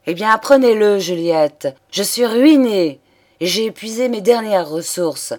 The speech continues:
J'en suis aux expédients. L'œil de la jeune femme brilla.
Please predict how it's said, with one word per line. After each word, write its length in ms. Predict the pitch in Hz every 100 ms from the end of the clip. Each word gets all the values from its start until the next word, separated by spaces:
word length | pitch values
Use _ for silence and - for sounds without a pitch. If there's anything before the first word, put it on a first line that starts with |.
| _ _
J'en 160 | 185 196
suis 260 | - 233
aux 60 | 220
expédients. 880 | 196 262 - - 233 175 190 143 - _ _ _ _ _ _ _ _
L'œil 440 | 139 151 180 202 190
de 120 | 147
la 160 | 135 139
jeune 260 | 143 135
femme 580 | 135 - 180 180 175 131
brilla. 460 | 123 139 147 101